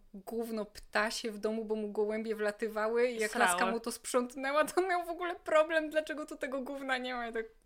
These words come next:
Speaker 1: typie, po
Speaker 2: No, to
Speaker 1: prostu.
Speaker 2: są, to są problemy, problemy, nie? W sensie ludzie
Speaker 1: Tak.
Speaker 2: mają, e, no, ale to lubię to oglądać, jak już zawsze mnie to tak szokuje, że to się da posprzątać i w ogóle nie. I sobie
Speaker 1: Mhm.
Speaker 2: myślę: „Nie, to wszystko da się wyczyścić, tylko trzeba mieć energię, <laughs> chęci i dobre środki chemiczne”.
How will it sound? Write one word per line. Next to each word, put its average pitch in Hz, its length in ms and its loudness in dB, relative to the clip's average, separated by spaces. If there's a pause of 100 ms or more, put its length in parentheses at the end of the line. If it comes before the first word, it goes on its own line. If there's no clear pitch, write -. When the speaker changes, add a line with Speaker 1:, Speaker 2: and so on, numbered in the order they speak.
(120)
Speaker 1:
typie, 240 500 -4
po 240 60 -4
Speaker 2:
No, 240 140 10
to 269 60 6
Speaker 1:
prostu. 285 180 0
Speaker 2:
są, 269 120 6
to 269 60 -6
są 285 180 -4
problemy, 254 280 0
problemy, 233 320 2
nie? 220 340 -2
W - 40 -14
sensie 202 260 -6
ludzie 196 160 -6
Speaker 1:
Tak. 190 100 -6
Speaker 2:
mają, 185 240 -2 (260)
e, 175 240 -6 (340)
no, 226 220 4
ale 226 160 6
to 226 120 0
lubię 226 220 -2
to 208 80 0
oglądać, 196 360 -2
jak - 80 -14
już 190 80 -4
zawsze 180 200 -6
mnie 175 60 -12
to 170 120 -10
tak - 100 -16
szokuje, 165 460 -10
że 170 120 -20
to 175 140 -20
się - 140 -12
da 160 100 -12
posprzątać 165 840 -6
i 165 80 -18
w - 80 -20
ogóle 165 340 -16
nie. 165 260 -14 (580)
I - 20 -20
sobie 277 180 -4
Speaker 1:
Mhm. 233 160 -4
Speaker 2:
myślę: 220 120 -6 (160)
„Nie, 349 60 -6
to - 80 -6
wszystko - 240 -12
da 285 80 -10
się - 140 -14
wyczyścić, 202 460 -10
tylko - 220 -4
trzeba 226 220 4
mieć 214 240 4
energię, 226 600 8
<laughs> - 40 -2
chęci 220 420 2
i 202 60 -4
dobre 202 220 2
środki 214 340 -4
chemiczne”. 202 580 4